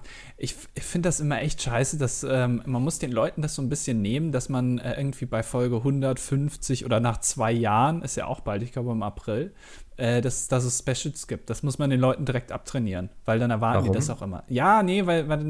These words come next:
Speaker 1: ist man auch immer enttäuscht. Man muss,
Speaker 2: Ja, aber
Speaker 1: äh,
Speaker 2: das,
Speaker 1: dann
Speaker 2: du hast
Speaker 1: Specials
Speaker 2: Weihnachten
Speaker 1: bringen.
Speaker 2: richtig oft gelitten, oder? So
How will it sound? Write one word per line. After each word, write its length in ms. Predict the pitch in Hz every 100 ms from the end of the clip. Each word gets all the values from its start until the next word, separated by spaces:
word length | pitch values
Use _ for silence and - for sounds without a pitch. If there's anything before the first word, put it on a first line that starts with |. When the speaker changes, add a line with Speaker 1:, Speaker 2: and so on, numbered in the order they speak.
| 156
Speaker 1:
ist 140 | 160
man 100 | 175
auch 120 | 151 147
immer 160 | 156
enttäuscht. 580 | 135 127 - 123 156 - - -
Man 100 | 143
muss, 240 | 175 - -
Speaker 2:
Ja, 100 | - 107
aber 60 |
Speaker 1:
äh, 40 | 147
Speaker 2:
das, 320 | - - - - -
Speaker 1:
dann 180 | - 175
Speaker 2:
du 60 | 196
hast 140 | 127 180
Speaker 1:
Specials 80 | 123
Speaker 2:
Weihnachten 360 | 151 165 160
Speaker 1:
bringen. 120 | 135 120
Speaker 2:
richtig 320 | 160 160 151
oft 160 | 135
gelitten, 420 | 131 117 135 127 104
oder? 260 | 104 123
So 260 | 113 120